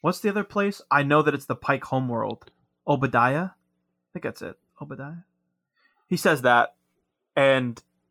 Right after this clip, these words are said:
Boba Fett writes his quote-unquote, his terms,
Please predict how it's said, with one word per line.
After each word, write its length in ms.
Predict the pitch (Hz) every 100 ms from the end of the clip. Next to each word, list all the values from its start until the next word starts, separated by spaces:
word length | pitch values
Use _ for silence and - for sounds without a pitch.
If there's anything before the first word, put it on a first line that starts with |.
| _ _ -
Boba 320 | 127 143 143
Fett 200 | 135 143
writes 360 | 123 127 123 - _ -
his 380 | 131 120 113 - _
quote-unquote, 680 | - 143 131 120 - 127 -
his 180 | 120 -
terms, 600 | - 123 127 156 160 -